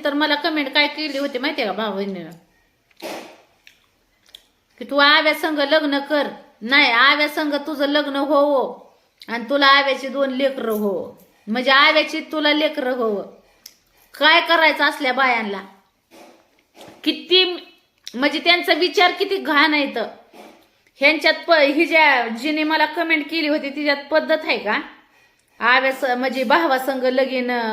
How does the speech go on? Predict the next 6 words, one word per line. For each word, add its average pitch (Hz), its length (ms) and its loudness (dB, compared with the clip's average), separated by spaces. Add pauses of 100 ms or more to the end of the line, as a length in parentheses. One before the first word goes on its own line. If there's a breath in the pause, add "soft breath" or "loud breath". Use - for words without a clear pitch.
(120)
करून 247 280 0
भावाची 233 440 -2
लेकरं 240 300 -2
काढायची. 214 600 -4 (1400)
काय 294 120 4
बोलायचं 269 540 -2